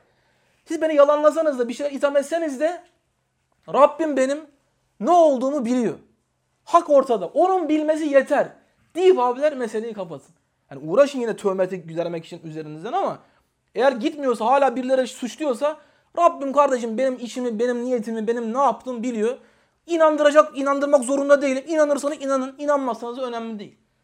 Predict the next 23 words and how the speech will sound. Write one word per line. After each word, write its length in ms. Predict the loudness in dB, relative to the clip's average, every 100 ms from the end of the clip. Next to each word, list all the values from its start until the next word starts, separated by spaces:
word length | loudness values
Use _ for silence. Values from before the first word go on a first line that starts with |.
| _ -2
Bakın 280 | -2 -2 -4
peygamberler 640 | 2 2 2 2 0 0
de 100 | -2
böyle 160 | -4 -6
söylüyor. 240 | -2 0
Rabbimizin 420 | 0 -4 -8 -6
bilmesi 340 | -4 -4 -4 -2
yeter 280 | 0 0
yani, 200 | 0 -4
sıkıntı 440 | -12 -12 -10 -8 -8
yok. 160 | -10 _ _ _ _ _
Eğer 140 | 0 2
Allah 340 | 2 0 0
biz 240 | -6 -10 -8
samimi 300 | -6 -4 -2
olmasak, 460 | -2 -2 -2 -4 -8 _ _ _ -6
doğru 220 | -2 -2
söylemesek 400 | -2 -4 -4 -4
Allah 320 | -2 -2 -2
bizden 200 | -6 -8
intikam 460 | -6 -8 -8 -6 -4
alır 180 | -4 -4
zaten 340 | -6 -8 -14